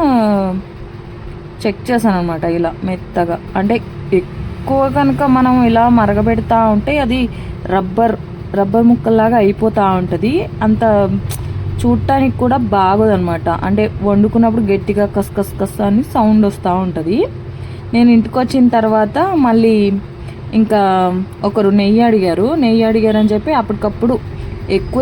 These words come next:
లేకపోయినా సరే ఇంకా చేయాల్సి వచ్చింది, అర్జెంట్ కావాలన్నారని చెప్పి. వచ్చిన తర్వాత ఈ వంట చేసుకోవడం ఇంకా క్లీనింగ్ అన్నీ ఉంటాయి ఇంటిని షాప్ నుంచి రాగానే. ఆ నెయ్యి కూడా చేసేసి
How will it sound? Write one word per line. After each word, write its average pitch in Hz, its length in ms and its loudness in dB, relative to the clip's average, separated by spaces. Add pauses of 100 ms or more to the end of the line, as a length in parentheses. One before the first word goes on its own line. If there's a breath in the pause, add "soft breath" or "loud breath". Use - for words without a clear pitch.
లేకపోయినా 240 480 2
సరే 262 220 0 (240)
ఇంకా 247 180 2 (540)
చేయాల్సి 226 360 4
వచ్చింది, 214 440 -2 (580)
అర్జెంట్ 208 360 2 (100)
కావాలన్నారని 180 720 0
చెప్పి. 202 240 -4 (540)
వచ్చిన 208 300 0
తర్వాత 214 340 2 (320)
ఈ 220 40 2 (400)
వంట 180 260 -2 (120)
చేసుకోవడం 185 640 -2 (640)
ఇంకా 196 300 0
క్లీనింగ్ 190 600 2 (160)
అన్నీ 190 320 0
ఉంటాయి 190 340 0 (880)
ఇంటిని 190 280 2 (500)
షాప్ 190 240 0
నుంచి 180 240 -4
రాగానే. 160 420 -4 (1600)
ఆ 220 140 2
నెయ్యి 208 280 4
కూడా 233 220 2
చేసేసి 214 600 0